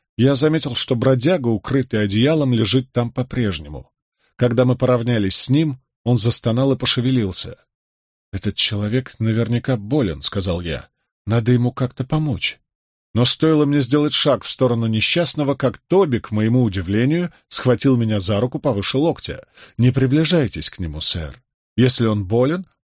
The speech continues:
вы можете заразиться. Сегодня множество людей пойдут в собор на службу.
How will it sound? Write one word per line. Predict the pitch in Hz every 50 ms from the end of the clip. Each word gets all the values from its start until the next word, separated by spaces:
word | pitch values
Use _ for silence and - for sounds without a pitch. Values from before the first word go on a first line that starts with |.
| _ -
вы | 104 104 139 139 127
можете | 123 127 123 123 131 127 - 143
заразиться. | 127 117 147 139 151 160 131 127 104 - - - - - - - _ _ _ _ _ _ _ _ _
Сегодня | - - 156 147 165 156 143 156
множество | 151 151 156 143 131 139 - - - 147
людей | 143 147 143 135 180 196
пойдут | - - 113 110 110 147 143 -
в | -
собор | - 120 110 110 139 156 143
на | 139 139 131
службу. | - - 131 135 120 101 82 80 78 76 58 -